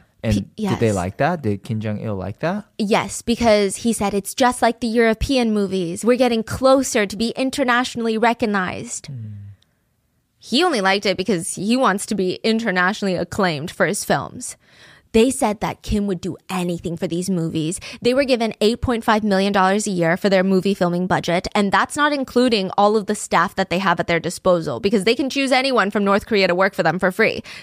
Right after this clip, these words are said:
Speaker 2: Sky is the limit. Eunhee later joked, "When we needed a fan to simulate wind, we reached out to Kim, and he would send us a helicopter." If we reached out to, to get fake snow, Kim would fly the entire crew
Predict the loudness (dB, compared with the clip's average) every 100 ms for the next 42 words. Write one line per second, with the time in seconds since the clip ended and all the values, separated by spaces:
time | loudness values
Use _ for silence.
0 | -10 -2 2 2 2 2 2 2 2 2
1 | 0 -4 -10 -18 -20 -10 0 2 2 2
2 | 2 2 2 2 2 -4 0 2 2 0
3 | -2 -2 -2 0 0 0 0 -2 -2 0
4 | 2 4 2 2 2 2 -2 -8 -18 -2
5 | 2 4 2 0 -2 -2 -4 0 2 2
6 | -2 -8 0 2 2 2 2 0 2 2
7 | 4 2 2 0 2 0 0 -4 _ _
8 | _ _ _ _ _ _ _ _ _ _
9 | _ _ -4 -2 2 2 2 0 2 2
10 | 2 0 2 0 2 0 0 0 2 2
11 | 0 -8 -2 0 2 0 0 0 2 -2
12 | -4 -2 2 4 4 0 0 2 4 2